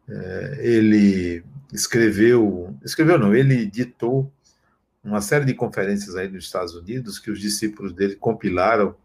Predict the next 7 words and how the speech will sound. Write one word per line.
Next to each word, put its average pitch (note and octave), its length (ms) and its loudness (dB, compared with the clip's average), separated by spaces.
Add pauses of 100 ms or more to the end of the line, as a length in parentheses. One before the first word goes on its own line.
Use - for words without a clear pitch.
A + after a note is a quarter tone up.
(600)
essas G2+ 340 -2
conferências A2 720 0
e, E2+ 440 -6 (680)
e G#2 80 -6
deram G#2+ 360 4
um G2 140 2
livro F#2+ 480 2